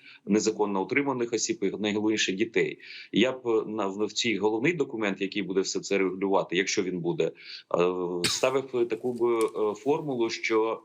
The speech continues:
е, зняття з Росії санкцій, е, буде відбуватися виключно, якщо Росія буде виконувати оці вимоги гуманістичні. А ми знаємо, що дітей українських він не збирається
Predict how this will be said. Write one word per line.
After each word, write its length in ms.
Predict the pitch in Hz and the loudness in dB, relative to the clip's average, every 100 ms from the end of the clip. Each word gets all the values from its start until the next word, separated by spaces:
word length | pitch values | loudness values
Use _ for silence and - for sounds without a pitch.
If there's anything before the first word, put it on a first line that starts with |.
| - | -2
е, 120 | 101 | -2
зняття 520 | 95 113 123 135 127 | 0 -2 0 2 2
з 80 | 107 | 0
Росії 440 | 110 110 - 113 | -2 -2 -2 -2
санкцій, 640 | 104 151 170 175 - 87 90 - _ _ _ - | 0 2 2 0 -2 -2 -4 -10 _ _ _ 2
е, 140 | 101 98 | 4 4
буде 520 | 101 135 127 117 110 | 2 0 2 0 -2
відбуватися 720 | 113 98 110 147 143 - 107 | -6 -2 0 2 0 0 -2
виключно, 800 | 101 139 139 147 - 147 139 - | 0 -2 0 -2 0 2 0 0
якщо 300 | 110 107 113 | -2 0 2
Росія 320 | 110 - 113 | 2 2 0
буде 220 | 107 98 | 0 -2
виконувати 680 | 95 95 107 110 101 98 95 | -2 0 2 2 2 0 2
оці 340 | 95 92 - 95 | 0 2 0 2
вимоги 600 | 95 101 98 95 90 92 | 2 4 2 2 0 0
гуманістичні. 640 | 95 101 101 - - - - | 0 2 2 0 -2 0 2
А 80 | 113 | 2
ми 120 | 123 | 2
знаємо, 380 | 123 131 127 113 | 0 0 -2 -2
що 120 | 113 | -2
дітей 300 | 107 110 110 | -2 2 2
українських 560 | 101 98 101 95 92 95 | 0 -2 -2 -2 -4 -2
він 120 | 104 | 0
не 100 | 117 | 2
збирається 580 | 113 147 147 139 143 | 2 0 0 0 -2